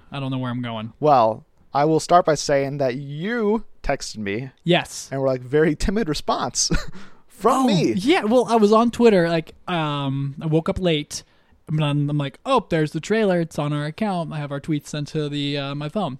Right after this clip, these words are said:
Speaker 2: Mm-hmm.
Speaker 1: And then I was like, "All right, let's see what Cooper's saying about it." So I click over to your Twitter. Just see, like, two tweets or something like
Speaker 2: Yeah.
Speaker 1: that. And I'm like, "Oh, Cooper doesn't like it," or something like that. So I was like, "I better," I'm like, uh, so I texted you and I'm like, "What's going on, dude?"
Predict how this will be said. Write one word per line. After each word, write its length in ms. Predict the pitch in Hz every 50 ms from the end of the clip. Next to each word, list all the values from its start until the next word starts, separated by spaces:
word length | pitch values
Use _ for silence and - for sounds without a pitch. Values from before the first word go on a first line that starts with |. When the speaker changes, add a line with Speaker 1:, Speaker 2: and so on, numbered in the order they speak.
| - -
Speaker 2:
Mm-hmm. 220 | 156 - 170 175 185 - -
Speaker 1:
And 140 | 190 180 175
then 120 | 175 165
I 20 | 165
was 80 | 160
like, 140 | 165 147 - - _ _ _ _ _ _ _ -
"All 60 | 165 175
right, 60 | 185
let's 100 | 185 175 -
see 80 | 180 175
what 60 | -
Cooper's 220 | 202 196 196 185
saying 200 | - 165 151 147
about 180 | 147 151 151 147
it." 160 | - - -
So 80 | - 156
I 20 |
click 200 | - 170 156 -
over 140 | 165 147 151
to 20 | 151
your 80 | 151 147
Twitter. 380 | - - 165 156 165 170 160 - - - _ _ _ -
Just 160 | 226 208 -
see, 80 | 247
like, 260 | 240 226 165 151 - _
two 180 | - - 233 262
tweets 540 | - - 170 165 202 196 - - - - -
or 60 | 160 156
something 260 | - - 160 156 156
like 180 | 156 - - 415
Speaker 2:
Yeah. 40 | 392 160 143 135 131
Speaker 1:
that. 40 | - - - _ -
And 60 | 202
I'm 20 | 214
like, 220 | 208 185 - - _ _ - - - _ - _ _ _ _ _ _
"Oh, 240 | 156 160 170 185 180
Cooper 300 | - - - 170 175 190
doesn't 180 | 190 180 175 156
like 260 | 143 156 190 190 -
it," 120 | 190 170 160
or 60 | 156
something 240 | - 185 170 165 165
like 180 | 165 160 -
that. 240 | 180 180 175 170 170
So 100 | - 190
I 20 |
was 80 | 185 180
like, 120 | 180 151
"I 80 | 143 170
better," 200 | 185 214 202 180
I'm 60 | 175
like, 300 | 170 156 151 - - - - _ _ -
uh, 120 | 175 160 143
so 140 | - - 147
I 80 | 135
texted 500 | 131 - - 180 175 170 - - 180 160
you 120 | 156 180 170
and 60 | 170
I'm 40 | 165
like, 160 | 156 139 131 135
"What's 140 | 143 143 139
going 280 | 151 165 160 165 170 190
on, 220 | 214 233 240 214
dude?" 360 | 180 190 190 190 185 185 180